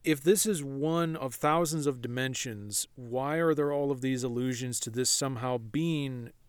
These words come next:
a land of the dead where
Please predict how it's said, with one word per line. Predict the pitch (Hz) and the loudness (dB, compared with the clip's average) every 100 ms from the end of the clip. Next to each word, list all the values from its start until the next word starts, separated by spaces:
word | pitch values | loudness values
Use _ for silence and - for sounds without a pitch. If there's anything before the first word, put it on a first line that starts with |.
| _ _ | _ _
a | 131 | -4
land | 120 127 127 120 | 0 0 0 -2
of | 107 | -6
the | 104 | -10
dead | 101 139 135 123 107 110 _ _ _ _ _ | 2 4 6 2 0 -8 _ _ _ _ _
where | - 117 120 117 117 113 110 | -10 -2 0 2 0 -2 -4